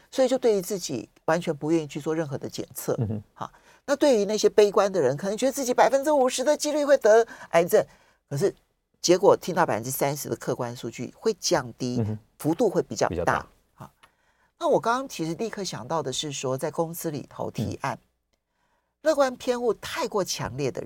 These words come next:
Speaker 1: 人，他很可能会一厢情愿地认定他的提案一定会成功。
Speaker 2: 成功了。
Speaker 1: 那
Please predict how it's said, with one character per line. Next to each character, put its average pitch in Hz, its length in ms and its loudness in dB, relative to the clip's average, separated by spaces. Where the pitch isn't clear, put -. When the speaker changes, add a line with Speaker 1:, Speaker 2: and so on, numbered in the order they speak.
Speaker 1:
人， - 140 -12
他 254 160 -4
很 254 100 -6
可 180 180 -4
能 127 200 -6
会 160 360 2
一 262 140 0
厢 240 340 2
情 147 260 -6
愿 170 200 -2
地 131 120 0
认 170 240 4
定 160 160 -6
他 151 140 -6
的 143 80 0
提 131 220 -6
案 139 200 -4
一 120 60 -10
定 131 160 -8
会 127 80 -6
成 - 220 -10
功。 - 120 -8
Speaker 2:
成 90 60 -6
功 90 220 -8
了。 85 120 -16
Speaker 1:
那 254 100 0